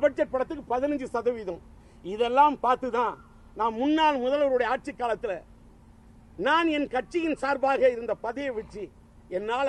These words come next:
சினிமாவுக்காக டோட்டல் டாக்ஸ் ஃப்ரீ வாங்கணும்னு போராடணும். தமிழ்ல தலைப்பு வச்சா டாக்ஸ் ஃப்ரீ கொடுத்தேன்னு கொடுத்தது முன்னாள் முதல்வர் கலைஞரோட அரசு.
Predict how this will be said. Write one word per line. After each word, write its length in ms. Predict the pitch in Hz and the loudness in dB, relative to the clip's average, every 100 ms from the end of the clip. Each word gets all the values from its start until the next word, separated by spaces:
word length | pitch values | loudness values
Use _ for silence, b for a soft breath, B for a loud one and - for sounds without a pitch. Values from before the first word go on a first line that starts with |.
| 254 | -4
சினிமாவுக்காக 640 | 233 254 247 196 196 170 156 - - - - - - | -6 -4 -2 -4 -6 -6 -8 -10 -20 -20 -20 -14 2
டோட்டல் 460 | 302 359 - 349 294 - | 4 4 2 -2 0 2
டாக்ஸ் 260 | 349 - - | 2 0 -2
ஃப்ரீ 140 | 349 339 | 0 4
வாங்கணும்னு 500 | 320 320 311 339 339 277 180 - | 4 4 2 2 2 0 -2 2
போராடணும். 560 | 285 294 277 247 156 - - - - - - - - - - | 6 6 4 0 -4 -10 -20 -20 -20 -20 -20 -20 -20 -10 0
தமிழ்ல 380 | 277 349 370 359 - | 2 4 4 4 4
தலைப்பு 260 | 285 339 349 311 | 2 0 2 2
வச்சா 200 | - 320 - | 2 0 0
டாக்ஸ் 220 | 330 - | -2 -2
ஃப்ரீ 120 | 320 254 | -8 -6
கொடுத்தேன்னு 400 | 285 294 320 330 269 | -6 -4 -2 -2 -4
கொடுத்தது 400 | 277 294 269 220 135 - - - - | -2 2 2 2 -4 -12 -20 -20 -8
முன்னாள் 420 | 233 302 302 294 262 | -4 -2 2 2 0
முதல்வர் 400 | 262 294 285 - | 0 2 2 2
கலைஞரோட 440 | 247 269 262 247 233 | -2 0 2 4 2
அரசு. 260 | 214 - | -2 -6